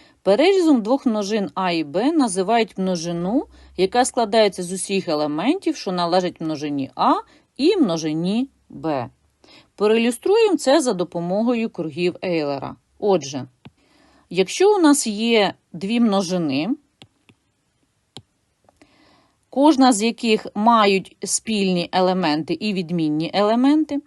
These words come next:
то картинкою, яка відповідає поняттю перерізу множини А і множини Б, є ось цей спільний, е, спільна частина двох,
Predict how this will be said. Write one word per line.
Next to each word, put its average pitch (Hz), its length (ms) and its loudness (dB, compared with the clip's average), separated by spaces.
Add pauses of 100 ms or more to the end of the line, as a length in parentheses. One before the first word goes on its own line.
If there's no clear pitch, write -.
(420)
то 233 380 4
картинкою, 247 840 2
яка 226 300 4
відповідає 214 1080 2 (100)
поняттю 214 540 -2
перерізу 190 600 0
множини 185 640 -2
А 190 300 0
і 175 100 -4
множини 175 560 -4
Б, 156 400 -2 (360)
є 302 340 2
ось 220 200 0
цей 370 360 2 (200)
спільний, 294 800 2 (380)
е, 185 280 2
спільна 294 420 2
частина 226 480 0
двох, 190 520 -2